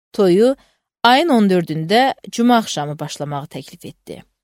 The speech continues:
Hamı razı oldu. Sonra bəzi səbəblərə görə peyğəmbəri toy etmək məsələsini ortaya sürdü.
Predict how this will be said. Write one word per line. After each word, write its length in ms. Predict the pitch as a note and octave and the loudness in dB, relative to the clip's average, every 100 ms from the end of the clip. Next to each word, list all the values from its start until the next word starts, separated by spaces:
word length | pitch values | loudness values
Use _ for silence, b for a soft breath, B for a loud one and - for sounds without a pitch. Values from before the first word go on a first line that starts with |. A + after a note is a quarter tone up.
| _ _ _ _ _ | _ _ _ _ _
Hamı 340 | F#3+ G3 C4+ | 0 0 2
razı 340 | C#4 D3+ - G#2 | 0 0 -4 -12
oldu. 360 | C#3+ - _ _ _ _ _ _ b b | -18 -20 _ _ _ _ _ _ b b
Sonra 440 | - C4+ C4 B3 A#3+ - | 0 2 4 4 4 4
bəzi 320 | F#3+ B3 A3 G#3 | 2 0 2 -2
səbəblərə 540 | G#3+ F#3+ F3+ F#3 F3 F3+ | -2 0 0 2 2 2
görə 240 | G#3 B3+ D4 b b _ C4+ | 2 0 -2 b b _ 0
peyğəmbəri 520 | C#4 C4 B3+ B3+ C4+ | 2 2 2 2 0
toy 200 | F#3+ E3 | -2 -2
etmək 280 | F#3+ D#3 E3 | -2 -10 -8
məsələsini 500 | D#3+ D#3 D3+ - D#4+ | -10 -8 -10 -8 -6
ortaya 320 | G#3 - A2+ | -6 -6 -16
sürdü. 400 | - E2 - - | -16 -16 -18 -20